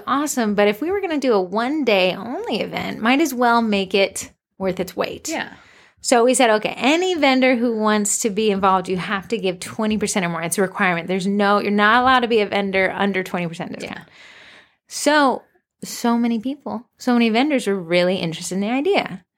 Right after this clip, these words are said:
Speaker 1: And thus was born the Vendor Blender.
Speaker 2: Vendor Blender. And how does the Vendor Blender work? Can I join the Vendor Blender right now?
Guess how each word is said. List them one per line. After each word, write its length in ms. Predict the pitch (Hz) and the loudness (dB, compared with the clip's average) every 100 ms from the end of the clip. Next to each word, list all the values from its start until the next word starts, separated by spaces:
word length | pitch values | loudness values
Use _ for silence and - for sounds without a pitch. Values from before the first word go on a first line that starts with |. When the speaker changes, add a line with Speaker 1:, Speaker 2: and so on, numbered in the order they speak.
| _ | _
Speaker 1:
And 220 | 214 240 220 | 2 4 4
thus 400 | 214 214 - - _ | 4 2 -6 -10 _
was 160 | 220 196 | -2 0
born 420 | 190 185 180 185 | 0 0 0 -2
the 80 | 175 | -4
Vendor 300 | 165 - - | -4 -4 -4
Blender. 380 | - - - - | -4 -6 -10 -12
Speaker 2:
Vendor 340 | 208 208 208 214 | -4 -2 0 0
Blender. 320 | 247 247 - - | 0 -2 -6 -2
And 220 | 214 214 | 0 0
how 540 | - - 233 233 247 | -2 -4 0 0 0
does 460 | 214 220 202 180 180 - | -2 0 2 2 -2 -6
the 180 | - 180 | -4 -4
Vendor 600 | 165 180 180 180 180 - | -2 -2 0 0 0 -2
Blender 540 | - 170 165 165 165 160 - | -8 -8 -2 0 0 -2 -2
work? 320 | 165 - - | 0 0 -2
Can 180 | - 190 | 0 2
I 140 | 180 | 2
join 440 | 175 180 175 180 - _ _ - - | 2 0 -2 -4 -8 _ _ -20 -4
the 100 | 185 | -2
Vendor 240 | 180 175 175 | 0 0 0
Blender 260 | 175 165 | 0 2
right 160 | 160 143 | 0 0
now? 340 | 147 147 269 | -2 0 0